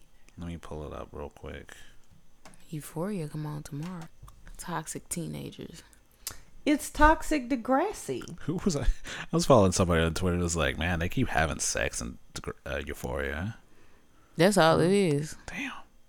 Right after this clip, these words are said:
Speaker 2: It's having sex and drugs. Her crackhead ass be tripping. She was beating on that drug dealer door. "You did this to me. Give me some crack."
Speaker 1: Like crack, crack?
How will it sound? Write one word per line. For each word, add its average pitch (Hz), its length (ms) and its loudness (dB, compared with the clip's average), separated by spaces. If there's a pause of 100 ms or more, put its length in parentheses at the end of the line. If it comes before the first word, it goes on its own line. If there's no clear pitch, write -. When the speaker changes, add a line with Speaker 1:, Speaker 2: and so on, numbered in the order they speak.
(1080)
Speaker 2:
It's 143 140 -6
having 160 300 0
sex 160 320 -4
and 147 100 -4
drugs. 156 600 -2 (1000)
Her 254 160 -4
crackhead 165 680 6
ass 156 100 0
be - 140 -6
tripping. - 440 -4 (920)
She 262 60 0
was 233 60 -2
beating 220 240 2
on 214 100 -2
that 208 160 -2
drug 214 280 -2
dealer 208 200 -2
door. 202 320 -4 (360)
"You 381 140 4
did 453 280 8
this 440 180 8
to 494 180 4
me. 453 440 6 (1120)
Give 466 140 10
me 466 160 10
some 440 160 6
crack." 466 420 12 (1500)
Speaker 1:
Like 214 140 -2
crack, 196 320 0
crack? 180 340 0